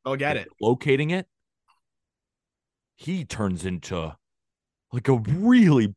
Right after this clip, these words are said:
Speaker 2: big-time starter,
Speaker 1: Yeah.
Speaker 2: right? He almost looks like Mitch Keller was at the beginning of the season. Not the current Mitch Keller,
Speaker 1: No,
Speaker 2: right? Who's,
Speaker 1: the,
Speaker 2: who's
Speaker 1: the
Speaker 2: really
Speaker 1: trad
Speaker 2: fallen
Speaker 1: Mitch
Speaker 2: off
Speaker 1: Keller.
Speaker 2: here.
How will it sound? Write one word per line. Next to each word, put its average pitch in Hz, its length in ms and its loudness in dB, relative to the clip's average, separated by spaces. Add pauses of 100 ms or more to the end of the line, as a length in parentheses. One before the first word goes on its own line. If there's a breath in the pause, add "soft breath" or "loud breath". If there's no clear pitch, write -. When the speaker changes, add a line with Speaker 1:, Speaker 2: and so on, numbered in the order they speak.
Speaker 2:
big-time 143 640 0
starter, 151 600 -2 (280 soft breath)
Speaker 1:
Yeah. 127 100 0
Speaker 2:
right? 165 140 2
He 180 100 -2
almost 180 240 -6
looks 180 160 -8
like 131 120 -8
Mitch 143 220 -12
Keller 175 240 -2
was 117 240 -2
at 110 60 -8
the 107 60 -12
beginning 143 300 -8
of 104 60 -8
the 90 80 -6
season. 80 360 -16
Not 190 280 0
the 113 100 -2
current 156 400 0
Mitch 87 220 -6
Keller, - 340 -6 (460)
Speaker 1:
No, 147 120 0
Speaker 2:
right? 117 180 2
Who's, 117 220 2
Speaker 1:
the, 107 100 -4
Speaker 2:
who's 117 160 2
Speaker 1:
the 123 80 2
Speaker 2:
really 117 120 4
Speaker 1:
trad 202 100 4
Speaker 2:
fallen - 180 4
Speaker 1:
Mitch 151 80 2
Speaker 2:
off 147 160 4
Speaker 1:
Keller. 131 160 -2
Speaker 2:
here. 82 180 -10